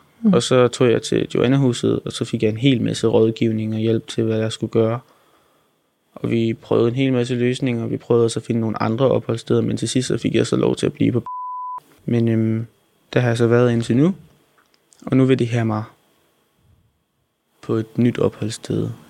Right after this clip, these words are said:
Speaker 2: i
Speaker 1: Mm.
Speaker 2: noget, der hedder.
Speaker 1: Hvad tænker du om det?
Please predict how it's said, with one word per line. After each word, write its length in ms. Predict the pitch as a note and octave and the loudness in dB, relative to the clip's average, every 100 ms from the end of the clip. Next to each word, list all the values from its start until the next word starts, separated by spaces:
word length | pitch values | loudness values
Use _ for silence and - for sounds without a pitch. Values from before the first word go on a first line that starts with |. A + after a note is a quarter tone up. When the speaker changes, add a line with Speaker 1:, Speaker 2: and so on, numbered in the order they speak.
| - | -10
Speaker 2:
i 460 | A2+ G#2+ G#2+ A2 - - - - - - B5+ - - - - | -6 -4 -4 -6 -8 -12 -12 -12 -10 -10 -12 -14 -20 -20 2
Speaker 1:
Mm. 160 | A3 F#3+ E3 - | 6 6 4 -4
Speaker 2:
noget, 180 | G#2+ A#2 | -2 -2
der 60 | |
hedder. 220 | A2 G2+ G2 - - - - B5 B5 B5 C6+ - _ _ _ - | 0 0 -2 -6 -12 -10 -10 -12 -12 -12 -14 -18 _ _ _ -12
Speaker 1:
Hvad 140 | G#3 G3 | -8 -6
tænker 300 | - G3+ F#3 | -4 -4 -2
du 80 | |
om 140 | F3+ E3+ | -2 -2
det? 140 | F3 | -4